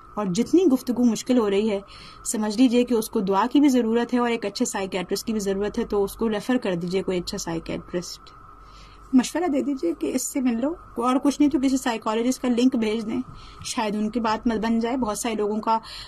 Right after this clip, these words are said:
मसला ये होता है कि उन्हें पता ही नहीं चल रहा होता। तो कैसे पता चलेगा? जब हम sorted गुफ्तगू करते हैं। जो बात है बस वही बता रही हूँ, वही समझ आ रहा है, इसके कोई आगे पीछे बात नहीं हो रही। और इसको ये ना समझेंगे बड़ी, बड़ी फखरिया बात है कि हमने एक बात के दो meanings ली।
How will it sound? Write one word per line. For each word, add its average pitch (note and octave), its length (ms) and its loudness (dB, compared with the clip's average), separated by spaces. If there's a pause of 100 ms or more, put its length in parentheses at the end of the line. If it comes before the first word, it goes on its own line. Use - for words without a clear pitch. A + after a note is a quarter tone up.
(120)
मसला A#3+ 240 0
ये A#3 120 2
होता G#3+ 260 2
है B3+ 100 -2 (420)
कि A3+ 60 2
उन्हें A#3 180 2
पता G#3+ 180 0
ही D4 80 8
नहीं D#4+ 100 8
चल C4 180 2
रहा A#3+ 120 2
होता। G#3 260 -4 (1300)
तो A#3+ 60 2
कैसे A#3+ 280 0
पता A#3 240 -4
चलेगा? G3+ 420 -2 (380)
जब G#3 80 0
हम A#3+ 160 6
sorted B3+ 680 2
गुफ्तगू G3 420 -2
करते - 320 -8
हैं। F#3+ 180 -8 (400)
जो A#3 180 6
बात A3+ 300 2
है A#3 180 -2 (100)
बस G4 140 -2
वही A#3 160 4
बता F#3+ 240 -2
रही G#3+ 120 -2
हूँ, C#4 100 6
वही B3 100 6
समझ G#3 300 -2
आ F#3 40 -2
रहा F#3+ 140 -4
है, G#3+ 60 0
इसके A3 340 -2
कोई G#3 200 -4
आगे A3+ 240 2
पीछे - 240 -4
बात F3+ 260 -4
नहीं F#3+ 100 -2
हो E3+ 80 -2
रही। F3+ 140 -4 (380)
और A3 100 2
इसको A#3+ 320 2 (300)
ये A#3 140 4
ना C4+ 120 8
समझेंगे A#3+ 360 4
बड़ी, A3 160 2
बड़ी A3 140 2
फखरिया A#3 440 0
बात F#3 260 -2
है G#3 60 0
कि G#3+ 80 -2
हमने G3+ 240 0
एक G3+ 120 -2
बात G3 180 -2
के G3+ 80 0
दो G3 180 0
meanings F#3 440 0
ली। F#3+ 100 -4